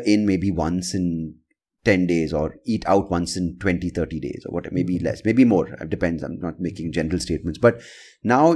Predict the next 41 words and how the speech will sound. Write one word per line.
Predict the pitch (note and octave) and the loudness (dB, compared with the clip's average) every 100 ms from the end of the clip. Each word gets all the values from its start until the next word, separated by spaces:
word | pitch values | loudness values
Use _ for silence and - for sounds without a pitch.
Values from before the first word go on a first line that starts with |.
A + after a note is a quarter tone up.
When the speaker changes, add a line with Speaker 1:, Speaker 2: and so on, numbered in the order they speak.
| - | 0
Speaker 1:
you | C3 C3 | 0 0
can, | B2+ C3 B2 B2 - - _ _ - - | 4 4 4 2 -2 -12 _ _ -16 -4
depending | F#2 - A#2+ D#3 | 0 6 8 8
on | |
your | C#3+ G#2 F2+ | 6 6 6
budget, | F2 E2+ - - _ _ _ - B2+ | 4 -2 -4 -14 _ _ _ -2 6
you | C3 | 6
Speaker 2:
Mm. | |
Speaker 1:
can | D#3 D3 C3+ - | 6 4 2 -2
get, | G2+ B2+ B2+ _ _ _ _ _ _ _ _ - _ - - | 0 0 0 _ _ _ _ _ _ _ _ -20 _ -16 -2
quantity-wise, | - A#2+ D#3 - E3 B2+ A2 | 6 6 6 0 4 6 6
you | G#2 | 4
can | A2 | 0
get | B2+ | 0
so | - B2 | 2 2
much | C3 D3+ - | 2 0 0
more. | G2+ D#3+ B2 - _ _ _ _ | 0 0 -2 -8 _ _ _ _
Speaker 2:
Yes. | C#3 A2+ F#2 | 2 2 4
Speaker 1:
Like, | G2+ - - | 2 0 -6
you | - A2+ | -4 0
know, | C3 - | 0 0
it's, | B2 B2+ | -2 -2
that's | - A2+ | 0 4
what | C#3 | 6
I | |
meant | A2+ A2 A2 | 6 4 6
by | G2 | 6
that. | D#2+ D#2+ | 6 2
It's | F#2+ | 2
like | A2+ G#2 | 2 2
a | A2+ | -2
person | - A2 B2+ | 2 2 2
who | B2 | 2
has | A2 | 2
fifty | A2 A2 A2 | 0 -2 -2
rupees | G3 C#3 G#2+ - | -2 0 -2 -2
can | A#2 | -2
still | G#2+ - D#3 | -2 2 4
Speaker 2:
Mm. | C3 | 6
Speaker 1:
end | A#2 A2 | 6 6
up | A#2+ - | 2 0